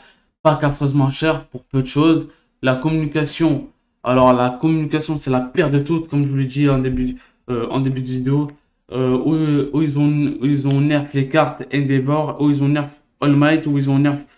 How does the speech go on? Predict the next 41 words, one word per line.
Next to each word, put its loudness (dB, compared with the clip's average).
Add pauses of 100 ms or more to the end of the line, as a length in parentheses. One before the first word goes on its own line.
(180)
ceux-ci, -2 (100)
euh, -2 (180)
où 0
ils 0
ont 2
nerf -4
tous 0
les 4
persos, -4 (120)
enfin -4 (300)
pas -4
tous -4
les 0
persos, -4
mais -2 (280)
les 2
derniers 2
persos -4
qui -14
sont -2
sortis. -6 (160)
Shoto 0 (140)
qui -4
a 2
subi -2
un 4
nerf 0
de 2
je 0
ne 4
sais -2
où. -2 (560)
Ah -10 (140)
là -8
là, -6
ça, -10
ça -6
continue, 2
ça, -2
ça -4
défile. -2